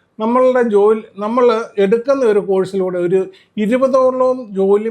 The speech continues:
മേഖലകളിലേക്ക് നമുക്ക് കയറി പോകാൻ പറ്റുന്നതും, നമ്മളെ സ്വപ്നത്തിനനുസരിച്ച് നമ്മൾക്ക്, ആ, വേതനം കിട്ടുന്നതുമായിട്ടുള്ള കോഴ്സുകൾ നമ്മൾ തിരഞ്ഞെടുക്കുക. എൻ്റെയൊക്കെ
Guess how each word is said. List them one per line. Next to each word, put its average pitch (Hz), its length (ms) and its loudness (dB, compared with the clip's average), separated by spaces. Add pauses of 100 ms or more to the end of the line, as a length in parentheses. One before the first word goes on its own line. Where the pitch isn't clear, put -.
മേഖലകളിലേക്ക് 220 840 -4
നമുക്ക് 185 220 -10 (100)
കയറി 208 260 -2 (120)
പോകാൻ 185 340 -4 (120)
പറ്റുന്നതും, 139 520 -8 (480)
നമ്മളെ 262 220 2 (100)
സ്വപ്നത്തിനനുസരിച്ച് 208 1080 -2
നമ്മൾക്ക്, 185 500 -4 (600)
ആ, 170 40 -2 (400)
വേതനം 233 520 2
കിട്ടുന്നതുമായിട്ടുള്ള 175 920 -4 (140)
കോഴ്സുകൾ 196 520 0
നമ്മൾ 147 220 -8
തിരഞ്ഞെടുക്കുക. 127 560 -10 (1000)
എൻ്റെയൊക്കെ 247 380 4